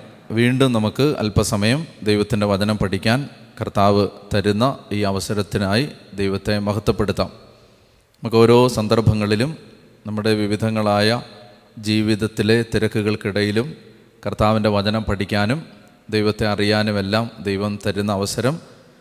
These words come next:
നമുക്ക് നിസ്സാരമല്ലെന്ന് അറിയാം. കാരണം വചനമാണ് നമ്മളെ സുഖപ്പെടുത്തുന്നതും വചനമാണ് നമ്മളെ വിടുവിക്കുന്നതും വചനമാണ് നമ്മളെ ശക്തിപ്പെടുത്തുന്നതും നമ്മുടെ ജീവിതത്തിന് മുന്നോട്ട് പോകാൻ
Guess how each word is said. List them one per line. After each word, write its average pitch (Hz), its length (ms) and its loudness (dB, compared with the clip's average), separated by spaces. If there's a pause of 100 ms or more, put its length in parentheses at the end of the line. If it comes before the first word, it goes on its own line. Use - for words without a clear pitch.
(140)
നമുക്ക് 110 300 -2
നിസ്സാരമല്ലെന്ന് 110 800 0
അറിയാം. 95 420 -2 (840)
കാരണം 117 320 2
വചനമാണ് 113 760 2 (360)
നമ്മളെ 104 280 -2
സുഖപ്പെടുത്തുന്നതും 107 920 0 (640)
വചനമാണ് 113 540 2
നമ്മളെ 107 520 0
വിടുവിക്കുന്നതും 110 1000 -2 (320)
വചനമാണ് 110 540 4
നമ്മളെ 107 340 0
ശക്തിപ്പെടുത്തുന്നതും 104 960 -4 (720)
നമ്മുടെ 110 160 -2
ജീവിതത്തിന് 110 720 2 (160)
മുന്നോട്ട് 107 360 -2
പോകാൻ 107 460 0